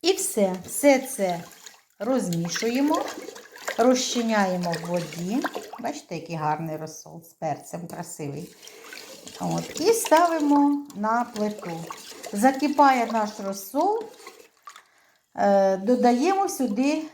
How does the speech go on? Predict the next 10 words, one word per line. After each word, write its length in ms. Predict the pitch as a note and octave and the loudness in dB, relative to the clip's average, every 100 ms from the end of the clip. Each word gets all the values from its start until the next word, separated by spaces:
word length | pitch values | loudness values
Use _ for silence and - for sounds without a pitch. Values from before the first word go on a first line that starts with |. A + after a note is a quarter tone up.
| - G#3 | -18 -8
гриби. 600 | G3+ A3+ F3+ F3+ F3+ F3+ - - - - - _ _ - - - - - | -2 0 2 2 2 -2 -10 -20 -20 -20 -20 _ _ -20 -20 -20 -14 0
І 120 | B3+ | 4
гриби 520 | A#3+ C4 C4 F4+ G#4+ G#4+ - | 4 4 4 4 4 0 -4
проварюємо 720 | B3+ B3+ B3+ B3 A#3 A3+ G#3+ G#3 | 0 2 6 6 4 0 0 -2
в 80 | |
цьому 340 | G#3 B3 A3+ G#3 | -4 -4 -2 0
маринаді, 880 | G3 F#3+ G3+ A#3 D#4+ E4 F4 F4+ - _ _ _ _ - | 0 0 2 2 2 0 -4 -6 -8 _ _ _ _ -2
е, 540 | G3+ G3+ G3 E3 - - | 2 4 2 -2 -10 -16
хвилин 480 | - A3 C4+ E4+ | -4 0 2 0
п'ятнадцять-двадцять. 1700 | C#4+ D#4+ - G#3+ A#3 B3 B3 B3 - _ D#3+ D#3+ D3+ C#3+ - D3 - | 0 -2 0 0 0 -2 -8 -8 -14 _ -8 -2 -2 -2 -10 -12 -20